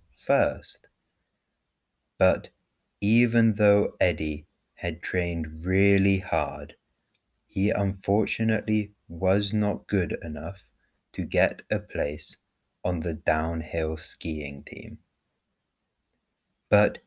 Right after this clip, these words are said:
he still didn't give up on his dreams of taking part in the Winter Olympics. And so he looked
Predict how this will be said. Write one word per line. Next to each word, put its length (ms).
he 160
still 680
didn't 560
give 260
up 280
on 180
his 260
dreams 520
of 220
taking 520
part 500
in 160
the 160
Winter 640
Olympics. 880
And 160
so 380
he 240
looked 480